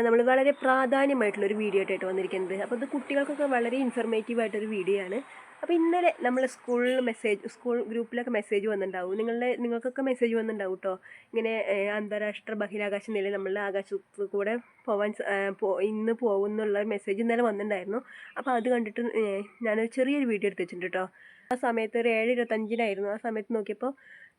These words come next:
ഏ, കണ്ടു ട്ടോ. കുറച്ച് നീങ്ങിയ സമയത്തായിരുന്നു കണ്ടത്. എന്നാലും കുഴപ്പമില്ല, ആ, ആ പോണതൊന്ന് ചെറുതായിട്ട് കിട്ടിയിട്ടുണ്ട് ട്ടോ. അപ്പം നിങ്ങൾക്ക്, നിങ്ങളിത്, ഏ, നിങ്-, നിങ്ങളാരെങ്കിലും ഇങ്ങനെ കണ്ട്, കണ്ടിട്ടുണ്ടോയെന്നറിയില്ല.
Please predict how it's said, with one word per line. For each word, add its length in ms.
ഏ, 120
കണ്ടു 240
ട്ടോ. 120
കുറച്ച് 460
നീങ്ങിയ 340
സമയത്തായിരുന്നു 580
കണ്ടത്. 320
എന്നാലും 340
കുഴപ്പമില്ല, 380
ആ, 100
ആ 120
പോണതൊന്ന് 520
ചെറുതായിട്ട് 420
കിട്ടിയിട്ടുണ്ട് 440
ട്ടോ. 140
അപ്പം 200
നിങ്ങൾക്ക്, 460
നിങ്ങളിത്, 380
ഏ, 160
നിങ്-, 320
നിങ്ങളാരെങ്കിലും 560
ഇങ്ങനെ 180
കണ്ട്, 280
കണ്ടിട്ടുണ്ടോയെന്നറിയില്ല. 840